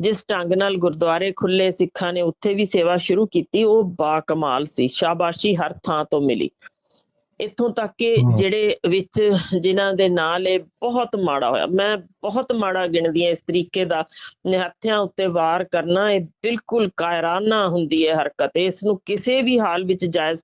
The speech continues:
Speaker 1: ਠਹਿਰਾਇਆ ਹੀ ਨਹੀਂ ਜਾ ਸਕਦਾ।
Speaker 2: ਹਮ।
Speaker 1: ਉਹ ਨਿਹੱਥਿਆਂ ਉੱਤੇ ਵਾਰ ਬਿਲਕੁਲ ਮਾੜਾ ਸੀ। ਵੀਰਾ ਜੇ ਇੱਕ ਪਲ, ਇੱਕ ਪਲ, ਇਹ ਨਾ ਕਹਿਣਾ ਮੈਂ ਕਿਸੇ ਨੂੰ ਡਾਇਵਰਟ ਕਰ ਰਹੀ ਹਾਂ ਕਿ ਚੁਰਾਸੀ ਉੱਤੇ ਵਿੱਚ ਅਜਿਹਾ ਨਹੀਂ ਸੀ ਹੋਇਆ।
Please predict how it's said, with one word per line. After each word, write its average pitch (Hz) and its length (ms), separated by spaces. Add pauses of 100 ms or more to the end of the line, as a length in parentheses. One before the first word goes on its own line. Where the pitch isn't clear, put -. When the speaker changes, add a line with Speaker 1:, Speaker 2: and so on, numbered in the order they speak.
Speaker 1:
ਠਹਿਰਾਇਆ 156 320
ਹੀ 208 120
ਨਹੀਂ 185 160
ਜਾ 139 200
ਸਕਦਾ। - 360 (420)
Speaker 2:
ਹਮ। 110 240 (280)
Speaker 1:
ਉਹ 262 260
ਨਿਹੱਥਿਆਂ 226 500
ਉੱਤੇ 208 280
ਵਾਰ 135 360 (500)
ਬਿਲਕੁਲ 202 460
ਮਾੜਾ 139 300
ਸੀ। - 280
ਵੀਰਾ 196 360
ਜੇ 185 180 (120)
ਇੱਕ 233 280
ਪਲ, 135 420
ਇੱਕ 196 240
ਪਲ, - 320
ਇਹ 202 120
ਨਾ 254 120
ਕਹਿਣਾ 247 300
ਮੈਂ 233 140
ਕਿਸੇ 208 280
ਨੂੰ 190 160
ਡਾਇਵਰਟ 160 460
ਕਰ 135 200
ਰਹੀ 127 220
ਹਾਂ - 60 (200)
ਕਿ 196 80
ਚੁਰਾਸੀ 185 500
ਉੱਤੇ 190 320 (160)
ਵਿੱਚ 165 300
ਅਜਿਹਾ 165 320
ਨਹੀਂ 170 220
ਸੀ 214 200
ਹੋਇਆ। - 240